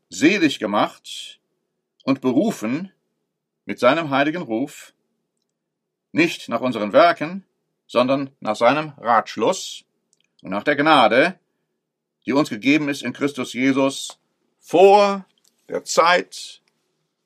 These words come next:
der Welt.“ Oder wie es auch ausgedrückt werden kann, bevor es überhaupt eine Zeit gab.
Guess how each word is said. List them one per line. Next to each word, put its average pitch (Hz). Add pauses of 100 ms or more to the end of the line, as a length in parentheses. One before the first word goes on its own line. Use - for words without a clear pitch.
der 123
Welt.“ - (1300)
Oder 113
wie 113
es 110
auch 131
ausgedrückt 131
werden 120
kann, 127 (140)
bevor 156
es 143
überhaupt 131
eine 123
Zeit 127
gab. 147